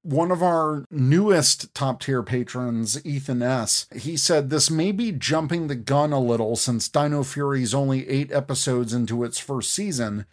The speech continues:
but I'd love to see R C P H discuss the Sentai that's currently available for adaptation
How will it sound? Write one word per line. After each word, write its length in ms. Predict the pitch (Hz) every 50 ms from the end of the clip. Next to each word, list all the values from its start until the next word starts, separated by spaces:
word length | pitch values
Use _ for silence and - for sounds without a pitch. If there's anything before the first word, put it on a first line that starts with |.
| _ _ _ _ _ -
but 120 | - 151
I'd 160 | 151 147 143 139
love 200 | 151 170 196 180
to 100 | 196 214
see 400 | - - - 196 185 175 175 175 - - -
R 120 | 147 147 147
C 200 | 139 - 175 143
P 240 | 135 - - 151
H 260 | 147 139 127 - - -
discuss 560 | - 131 - - - - 151 143 135 - -
the 120 | - 131
Sentai 760 | 120 - - - 165 165 160 - 175 165 156 156 156 156 143 139 - - - _ _ -
that's 320 | - 143 135 131 - -
currently 520 | - - - 190 180 175 175 165 170 156 143
available 600 | 127 110 101 143 185 247 262 208 147 139 135 123
for 180 | - - 143
adaptation 920 | 131 120 120 117 117 117 - - 123 113 110 - - 127 123 120 117 113